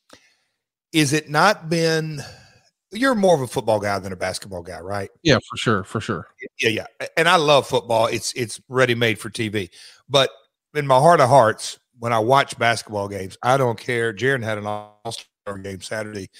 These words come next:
Speaker 1: uh, state all-star game that I went and watched, and I watched the game before. I love to get into it and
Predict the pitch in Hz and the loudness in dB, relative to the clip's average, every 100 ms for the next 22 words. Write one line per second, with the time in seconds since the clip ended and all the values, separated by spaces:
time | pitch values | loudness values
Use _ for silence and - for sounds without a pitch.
0 | - _ - 104 - - 113 110 110 107 | -20 _ -18 -14 -8 -4 -2 -2 -4 -6
1 | 101 98 98 98 101 - 104 110 - 107 | -6 -8 -10 -10 -10 -8 -8 -8 -6 -4
2 | 110 110 - 104 107 104 - 117 147 135 | -2 -2 -4 -10 -10 -8 -8 0 2 0
3 | 120 110 110 110 117 110 107 98 | -4 -4 -4 -4 -6 -6 -6 -8